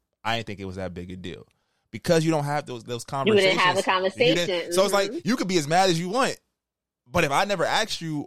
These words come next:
Speaker 1: or we never established that, I leave room for error that might intrude on my trauma. And it might not intrude initially if you have the conversation in six months and y'all
Speaker 2: Right.
Speaker 1: decide to be a couple,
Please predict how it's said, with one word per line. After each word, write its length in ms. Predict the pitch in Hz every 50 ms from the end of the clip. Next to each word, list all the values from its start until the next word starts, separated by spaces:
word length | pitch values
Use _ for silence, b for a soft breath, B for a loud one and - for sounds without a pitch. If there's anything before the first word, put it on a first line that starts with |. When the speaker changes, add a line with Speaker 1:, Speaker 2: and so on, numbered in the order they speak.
| -
Speaker 1:
or 220 | - 143 147 139 131
we 120 | 143 175
never 300 | 185 180 165 147 139 135
established 560 | - 113 - - 151 170 185 170 139 120 113
that, 260 | 110 107 107 104 - - _ _ _ _ _ _ _ _ _ _ _ _ _ 139
I 140 | 165 175
leave 420 | 160 147 151 180 190 185 175 135 123
room 240 | 135 156 175 185 175
for 180 | - 156 120 -
error 380 | - 139 147 160 170 185 202 208 - -
that 180 | 139 139 123
might 260 | 131 151 156 147 - _ _
intrude 380 | - 143 131 - - 165 156 156
on 80 | 135
my 140 | 135 131 127
trauma. 440 | - - 160 175 160 120 101 90 - - _ _ _ -
And 120 | 156 180
it 40 | 196
might 140 | 233 277 277
not 100 | 247 208
intrude 240 | 185 - 226 185
initially 480 | 135 135 139 - 156 151 170 190 202 - -
if 100 | 110 123
you 80 | 160
have 180 | 170 165 156 147
the 80 | 143 143
conversation 540 | - 165 151 143 139 - 143 143 139 143
in 60 | 131 127
six 180 | - 147 - 139
months 300 | 139 147 151 147 - -
and 80 | 113
y'all 80 | - -
Speaker 2:
Right. 80 | 160
Speaker 1:
decide 220 | 123 - 139 135 131
to 60 | 123
be 80 | 135 135
a 40 |
couple, 420 | - - 175 - - 139 135 131